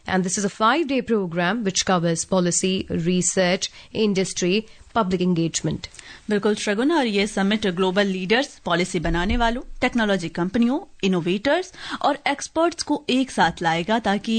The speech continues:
Speaker 2: गवर्नेंस, इनोवेशन और सस्टेनेबल डेवलपमेंट में एआई की बदलाव लाने वाली क्षमता को दिखाया जा सके और उस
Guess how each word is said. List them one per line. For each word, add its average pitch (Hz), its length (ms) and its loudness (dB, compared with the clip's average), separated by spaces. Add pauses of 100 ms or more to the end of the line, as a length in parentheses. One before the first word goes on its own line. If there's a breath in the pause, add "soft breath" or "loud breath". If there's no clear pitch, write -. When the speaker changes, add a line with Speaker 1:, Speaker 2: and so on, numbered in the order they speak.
(200)
Speaker 2:
गवर्नेंस, 196 540 2
इनोवेशन 185 680 0
और 180 300 2 (320 loud breath)
सस्टेनेबल 294 520 0
डेवलपमेंट 254 640 0
में 240 300 0 (120)
एआई 254 440 2
की 311 100 0 (160)
बदलाव 185 380 0
लाने 214 360 0 (240)
वाली 190 300 2
क्षमता 196 480 0
को 247 120 0
दिखाया 156 320 0
जा 139 140 2
सके 143 300 -2 (300 loud breath)
और 226 200 2
उस 247 140 -4